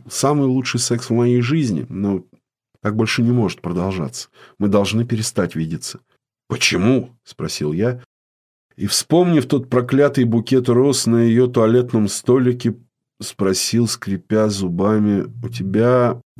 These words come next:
всё-таки появился постоянный мужчина?» «Нет, не появился и не появится. Я против отношений, ты же знаешь», устало сказала София.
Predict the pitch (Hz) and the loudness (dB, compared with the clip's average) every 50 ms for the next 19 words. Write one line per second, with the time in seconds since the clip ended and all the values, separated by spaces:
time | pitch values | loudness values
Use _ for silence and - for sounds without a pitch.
0 | - - - - - 98 101 98 - - - 101 - 110 104 101 101 110 110 - | -14 -12 -10 -8 -4 -4 -4 -6 -6 -12 -12 -6 -2 -2 0 2 0 0 -2 -2
1 | - - - 95 - - - 104 101 107 110 110 107 110 107 104 104 101 - - | -8 -8 -8 -8 -4 -2 0 0 2 2 2 2 2 2 2 0 0 -2 -4 -6
2 | - - 160 170 127 - - _ _ _ _ _ _ _ _ _ _ _ _ _ | -4 -2 -2 -2 -2 -4 -6 _ _ _ _ _ _ _ _ _ _ _ _ _
3 | _ _ _ 95 95 82 65 - - _ _ _ _ _ _ _ _ _ _ _ | _ _ _ -4 -4 -4 -4 -6 -16 _ _ _ _ _ _ _ _ _ _ _
4 | _ _ _ _ _ _ - 104 113 110 120 110 110 104 104 95 - - - 80 | _ _ _ _ _ _ -2 -2 0 0 0 0 0 0 0 -2 -2 -6 -8 -4
5 | 71 101 110 104 101 98 101 107 110 107 110 107 107 107 98 92 85 76 - - | -2 0 0 2 0 0 0 -2 -2 0 -2 -2 0 0 0 0 0 -2 -4 -8
6 | - - - 98 104 101 101 98 95 - - - - _ _ - 107 110 110 - | -12 -8 -4 -2 0 2 0 0 -2 -6 -18 -20 -20 _ _ -4 -2 -2 -2 -2
7 | - - 90 87 - 90 90 - - - 78 76 71 71 - 98 95 98 95 87 | -4 -6 -6 -4 -2 -4 -4 -4 -4 -6 -6 -6 -8 -8 -10 -8 -6 -6 -6 -4
8 | 87 82 85 82 73 64 - - _ _ _ _ - - - _ 80 - - - | -4 -4 -4 -4 -6 -8 -12 -18 _ _ _ _ -20 -20 -12 _ -10 -8 -4 -2
9 | 87 85 82 76 - - 85 78 80 80 78 76 - - 85 - - 73 71 71 | 0 0 0 -2 -4 -4 -4 -2 -2 -2 -4 -4 -4 -6 -6 -6 -8 -10 -10 -10
10 | - | -12